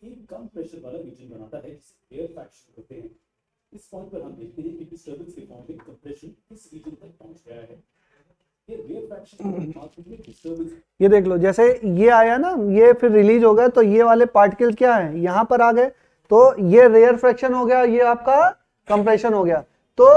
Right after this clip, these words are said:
Speaker 2: आपका यहाँ से जो ये था, मतलब आपका compression था, वो क्या कर गया, आगे transfer, आगे transfer। समझ में आ रहा है? देख लो, डिटेल देख लो।
Speaker 1: यहाँ पार्टिकल्स की डेंसिटी कम, इसका मतलब कि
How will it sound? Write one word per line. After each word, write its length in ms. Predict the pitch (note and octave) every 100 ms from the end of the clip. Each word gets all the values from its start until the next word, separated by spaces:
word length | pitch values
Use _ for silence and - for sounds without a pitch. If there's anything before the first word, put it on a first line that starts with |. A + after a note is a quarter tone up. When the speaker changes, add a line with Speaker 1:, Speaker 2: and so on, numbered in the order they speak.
| - _ G3
Speaker 2:
आपका 320 | A3+ A#3 C4+
यहाँ 420 | B3 G#3+ G3+ B3+
से 160 | A#3+ C4
जो 120 | A#3 B3+
ये 260 | G#3 A#3+
था, 380 | G#3+ G3+ A3+ E4
मतलब 480 | D4 G3 A3 E4 E4+ -
आपका 400 | F#3+ - B3+ F4+ G4+
compression 500 | G#3+ G#3 G#3 G3+ A#3
था, 60 | A#3+
वो 140 | A3+ A#3
क्या 200 | C4+ C#4
कर 180 | A#3 E3+
गया, 240 | D#3 C3 _ _ _
आगे 400 | F3 G3 B3+ E4+
transfer, 800 | F4+ _ _ G#3+ G3+ G3 G3 C#3 - _ F3
आगे 340 | G3 C4+ F#4
transfer। 680 | F#4+ _ - F#3 E3+ - C3 _ _ _ _ _ -
समझ 120 | G#3+
में 120 | C4
आ 40 | C4+
रहा 120 | E4
है? 120 | G3+ _ _ _ _ _ _ _ _ _ _ -
देख 140 | F#3+
लो, 140 | G3+ G3
डिटेल 280 | F#3 F#3+ E3
देख 140 | C#3+
लो। 80 | C#3
Speaker 1:
यहाँ 1200 | - _ _ _ _ _ _ _ _ _ C#3 C3+
पार्टिकल्स 460 | C3+ B2+ _ E3+ _
की 180 | _
डेंसिटी 260 | E3 _ F#3+
कम, 200 | G3+ -
इसका 880 | - _ _ _ _ _ _ _ _
मतलब 220 | _ _
कि 160 | _